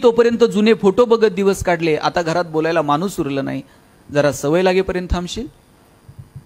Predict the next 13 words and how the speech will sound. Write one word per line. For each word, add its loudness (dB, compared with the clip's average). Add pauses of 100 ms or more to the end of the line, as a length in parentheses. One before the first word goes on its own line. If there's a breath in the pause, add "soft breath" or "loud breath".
(360)
पोरानं 2
बापाच्या 2
हातात -2
पन्नास -4
हजार -2
रुपये -4
टेकवले -2
आणि -4
सांगितलं, -4
"आईचा -2
पेपरला -6
फोटो -4
द्या, -2